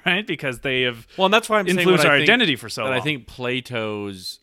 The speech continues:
Speaker 2: ideas about, like, let's say, the cave and our
Speaker 1: Mm-hmm.
Speaker 2: attachment, I'm not, I'm not even sure that it may, uh, this would be, like, a, a controversial thing, but maybe that, maybe we have a misreading of Plato.
Speaker 1: Okay.
Speaker 2: Maybe he's, what he's actually saying is this is what humans do.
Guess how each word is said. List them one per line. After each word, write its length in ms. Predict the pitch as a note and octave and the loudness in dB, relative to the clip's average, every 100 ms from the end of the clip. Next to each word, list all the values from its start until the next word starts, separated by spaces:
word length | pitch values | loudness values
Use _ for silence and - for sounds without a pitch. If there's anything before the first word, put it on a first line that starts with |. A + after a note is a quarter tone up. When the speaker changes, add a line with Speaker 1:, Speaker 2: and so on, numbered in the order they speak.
| G2 | -8
Speaker 2:
ideas 1080 | G2 F#2 F2 G2 F#2+ F2+ E2+ E2 - - _ | -8 -8 -10 -10 -8 -10 -12 -16 -20 -20 _
about, 300 | F#2 F#2 D2+ | -16 -16 -16
like, 140 | F2 - | -20 -20
let's 140 | F2 | -18
say, 100 | - E2+ | -16 -16
the 100 | D#2+ | -16
cave 640 | - F#2+ F2 E2 E2 D#2 | -14 -10 -10 -10 -12 -16
and 120 | - F2 | -16 -12
our 100 | B2 | -10
Speaker 1:
Mm-hmm. 80 | C3 A2+ | -8 -8
Speaker 2:
attachment, 460 | E2+ E2+ E2+ D#2 _ _ _ _ B2 | -8 -12 -18 -20 _ _ _ _ -6
I'm 80 | |
not, 200 | D3+ G3+ - | -4 -4 -4
I'm 180 | C3 F3 | -6 -2
not 160 | F#3 | -2
even 220 | E3+ C3+ | -4 -8
sure 240 | A2+ C3 A#2 | -10 -8 -8
that 100 | G#2 | -8
it 140 | G2 - _ - | -10 -16 _ -14
may, 140 | G#2 - _ _ _ - | -14 -14 _ _ _ -14
uh, 140 | F2 | -12
this 220 | F2+ - | -12 -14
would 100 | E2 | -16
be, 100 | F2+ | -14
like, 220 | E2 D#2 C#2 | -14 -14 -16
a, 360 | B1 A1 G1+ _ | -18 -18 -20 _
a 60 | - | -20
controversial 560 | - F#2 E2+ D#2 E2 | -14 -14 -14 -20 -18
thing, 100 | F#2+ | -16
but 120 | F#2 E2+ | -16 -14
maybe 140 | G#2 | -10
that, 200 | A2 G#2 | -10 -10
maybe 220 | G#2+ A2+ | -12 -10
we 100 | A#2+ | -8
have 80 | G#2+ | -8
a 80 | F#2+ | -8
misreading 520 | F#2 F#2 - F#2 F2+ | -12 -14 -14 -14 -14
of 120 | D#2 | -16
Plato. 540 | _ D#2 D#2+ C2 - - _ _ _ _ B2 | _ -16 -14 -16 -20 -20 _ _ _ _ -12
Speaker 1:
Okay. 280 | B2 A#2 F3+ | -6 -6 -4
Speaker 2:
Maybe 240 | G#2+ A#2 | -6 -4
he's, 320 | A2 A2+ G#2 | -6 -6 -8
what 120 | G2 G2+ | -10 -12
he's 120 | F2+ | -8
actually 480 | F2 F#2 - F#2+ F2 | -8 -8 -12 -14 -14
saying 360 | - D#2+ E2 | -12 -12 -14
is 140 | D2+ D#2+ | -16 -16
this 180 | F#2+ | -16
is 80 | F2+ | -16
what 180 | E2+ E2 | -18 -20
humans 480 | - F2 D2 B1 _ | -18 -18 -20 -20 _
do. 380 | E2+ D#2+ - | -18 -18 -20